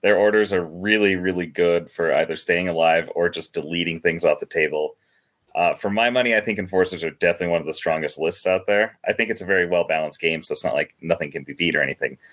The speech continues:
I just think that they have such good options, and they're just really efficient, basically across the board at everything.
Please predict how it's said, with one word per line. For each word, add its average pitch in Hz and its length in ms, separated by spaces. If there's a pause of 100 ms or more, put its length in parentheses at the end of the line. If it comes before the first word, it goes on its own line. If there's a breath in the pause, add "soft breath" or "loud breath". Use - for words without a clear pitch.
(280 loud breath)
I 101 100
just 185 160
think 90 200
that - 80
they 90 100
have 82 300
such - 360
good 87 160
options, 78 720
and 76 160
they're 73 80
just - 320
really 95 380
efficient, 80 480 (240)
basically 90 360
across - 460
the - 60
board 67 460
at 69 100
everything. - 480